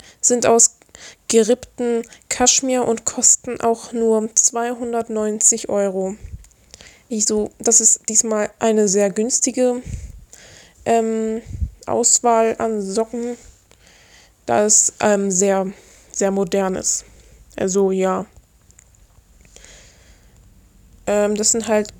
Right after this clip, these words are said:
grüne Socken, die so ein bisschen länger sind, die bis zu den Knien gehen. Deswegen, ich finde es immer besonders wichtig, wenn, ähm, alles am Bein, ähm, bedeckt ist, mit Socken am besten. Und ja,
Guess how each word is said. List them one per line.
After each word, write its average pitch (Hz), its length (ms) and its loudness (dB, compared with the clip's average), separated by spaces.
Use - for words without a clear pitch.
grüne 247 340 4
Socken, 285 640 2
die 220 100 -2
so 226 80 4
ein 220 100 0
bisschen 233 240 2
länger 240 380 2
sind, 254 280 -2
die 226 140 -4
bis - 380 -2
zu 247 160 0
den 214 240 -4
Knien 247 520 -6
gehen. 254 360 -8
Deswegen, 208 180 -6
ich 214 100 -8
finde 214 200 -6
es 208 100 -4
immer 208 240 -2
besonders 214 500 -2
wichtig, - 420 -8
wenn, 214 240 -2
ähm, 214 260 2
alles 226 540 2
am 220 260 -2
Bein, 214 540 0
ähm, 208 220 0
bedeckt 208 460 -2
ist, 233 240 -4
mit 226 260 -8
Socken 220 380 0
am 240 160 -4
besten. 254 500 -2
Und 220 320 -6
ja, 202 300 -4